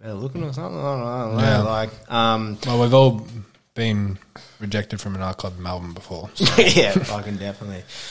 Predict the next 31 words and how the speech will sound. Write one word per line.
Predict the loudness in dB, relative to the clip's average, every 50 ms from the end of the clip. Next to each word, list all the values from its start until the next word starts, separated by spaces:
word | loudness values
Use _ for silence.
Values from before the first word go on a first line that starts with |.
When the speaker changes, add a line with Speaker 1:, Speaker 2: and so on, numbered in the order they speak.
| -16 -16 -8 -2
Speaker 1:
Um, | 2 4 4 6 4 4 2 0 -2
Speaker 2:
You | -2
should | 0 0 2
have | 2 2
told | 4 4 6 6 4
him | 4 2
just | -2 -4 -6
to | -2
go | 2 4 4 4 4 0
<coughs> | -4 -6 0
walk | 2 2 4 4
up | 2 0
to | 0
C | 0 0 0 0 -2
Q | -2 -2 -2 -2 -2
and | -2 -2 -4
tell | -4 -4 -4
him | -4 -6
that | -8 -10
you | -10
play | -10 -8 -8 -8
V | -6 -6 -8
F | -8 -6 -6 -6
L, | -6 -6 -8 -10
and | -10 -10
he | -12
would | -10 -10 -10
have | -10
got | -10 -10
straight | -10 -10 -10 -12 -14 -14
in. | -16 -18 -18